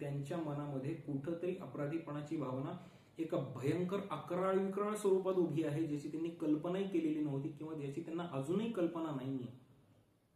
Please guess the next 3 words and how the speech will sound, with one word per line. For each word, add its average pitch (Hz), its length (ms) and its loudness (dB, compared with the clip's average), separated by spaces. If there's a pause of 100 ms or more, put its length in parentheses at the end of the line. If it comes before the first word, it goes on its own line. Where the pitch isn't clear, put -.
(1120)
कदाचित 170 340 -2 (100)
तुम्हालाही 156 340 0
नाहीये. 127 500 -4